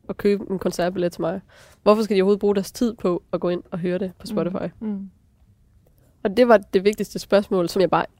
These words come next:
Speaker 1: aldrig havde stillet mig selv, f-, i, fordi jeg var forblændet af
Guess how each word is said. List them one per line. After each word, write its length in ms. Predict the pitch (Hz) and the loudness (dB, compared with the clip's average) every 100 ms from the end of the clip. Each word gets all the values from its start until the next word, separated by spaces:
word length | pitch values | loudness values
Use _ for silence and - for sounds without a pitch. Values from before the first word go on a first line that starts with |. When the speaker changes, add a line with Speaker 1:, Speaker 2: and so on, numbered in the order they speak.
| - | -2
Speaker 1:
aldrig 180 | 190 208 | 0 0
havde 100 | 196 | -2
stillet 280 | - 202 208 | 2 2 2
mig 120 | 196 | -2
selv, 220 | 196 190 _ _ _ _ _ _ _ _ _ _ | -2 -4 _ _ _ _ _ _ _ _ _ _
f-, 100 | - - | -20 -8
i, 300 | 196 - - | -8 -8 -12
fordi 380 | - 180 180 170 | -8 -6 -4 -2
jeg 180 | 175 170 | -2 0
var 100 | 165 | -2
forblændet 540 | - 175 180 180 170 | -2 -6 0 0 2
af 200 | 165 160 | 0 -2